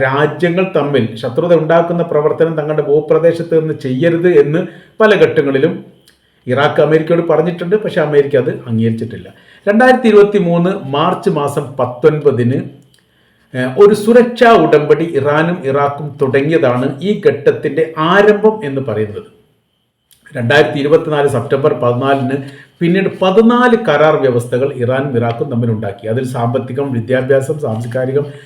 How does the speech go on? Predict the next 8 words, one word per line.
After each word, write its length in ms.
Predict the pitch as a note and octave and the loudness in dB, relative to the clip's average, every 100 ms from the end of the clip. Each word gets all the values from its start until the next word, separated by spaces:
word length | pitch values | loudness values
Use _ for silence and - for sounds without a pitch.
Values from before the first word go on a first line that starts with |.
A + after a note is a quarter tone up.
| - - - | -20 -20 -4
വ്യാപാരം, 640 | A#2+ A#2 C3 C#3+ C#3+ C#3+ | 0 2 4 4 2 0
സുരക്ഷ, 380 | - B2+ B2 C#3 | 0 -2 -2 2
പ്രതി-, 580 | D3+ D3+ B2 A#2+ C3+ C3+ - | 0 2 0 0 -2 -4 -6
പ്രാദേശിക 460 | B2 B2+ C#3 C#3+ C#3 | -2 2 2 2 0
വികസനം 440 | B2+ B2 C#3+ C#3 | 0 -4 -4 -6
തുടങ്ങി 300 | C3+ B2 C#3 C3 | -6 -6 -6 -8
ഒരുപാട്, 440 | C#3 D#3 G3 F3 | -6 0 2 2
പതിനാലോളം 840 | A#2 B2+ C#3+ E3 F3 F#3 E3 A2 | 0 -4 -2 0 6 6 6 0